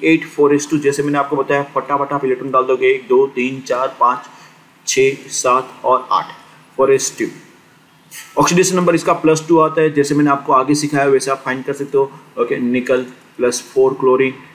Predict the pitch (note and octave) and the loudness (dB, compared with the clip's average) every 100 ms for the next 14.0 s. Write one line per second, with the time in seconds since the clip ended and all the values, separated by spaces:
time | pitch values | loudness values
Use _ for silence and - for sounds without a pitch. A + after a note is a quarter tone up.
0 | - _ G#2+ A2 G#2+ G#2+ G#2+ A2 G#2 A#2+ | -20 _ -2 0 2 2 0 -2 -2 -4
1 | - B2+ B2+ C3 B2 A#2+ A#2+ C3 B2+ - | -2 0 0 -2 -4 -2 -2 -4 -4 -4
2 | C3 A#2 G#2+ A2+ A2 - - C3+ C#3+ - | -4 -4 -4 -4 -4 -8 -2 0 2 -2
3 | - A#2 A2 A2 G#2+ G2+ G2+ A2+ A#2+ - | -6 -4 -2 -2 -4 -6 -4 -6 -6 -2
4 | A#2+ C#3+ C#3 C3+ C#3 C#3 C3+ A#2+ B2+ C#3+ | 0 2 2 0 0 -2 -2 -2 -2 2
5 | C#3 C3+ C3+ C3 A#2+ B2+ C3+ - - - | 2 2 -2 -6 -4 -6 -8 -8 -8 -8
6 | - - A2 B2 A#2+ A#2 A#2+ - A#2+ - | -20 -10 -2 -2 -2 -2 -2 -2 -6 -4
7 | G#2+ - A2 G2 F#2+ F#2 F#2 - - - | -6 -6 -6 -4 -6 -8 -10 -12 -20 -20
8 | - D3+ D3+ D#3+ E3 E3 E3 D#3+ D#3+ D#3 | -2 0 2 0 2 2 2 2 0 2
9 | D3+ D3+ C#3 C3 D#3+ D3 D3 C3+ C#3 C3+ | 2 2 2 0 0 2 0 0 -4 -4
10 | C3+ C3+ - D#3 D3+ - - G3 F#3 F3+ | -4 -6 -2 0 0 -2 0 4 4 4
11 | F3 F3 E3+ - - C3 B2+ D3+ C#3+ C#3+ | 2 0 -2 -10 -4 -2 0 2 2 2
12 | - D#3 D#3 - E3+ D3+ C#3+ C#3+ D3+ D#3 | 2 2 2 0 2 4 4 2 2 2
13 | C#3+ C3+ D3 C3+ A#2+ A#2 G2+ F#2+ F2 | 4 2 -2 -6 -4 -6 -4 -10 -14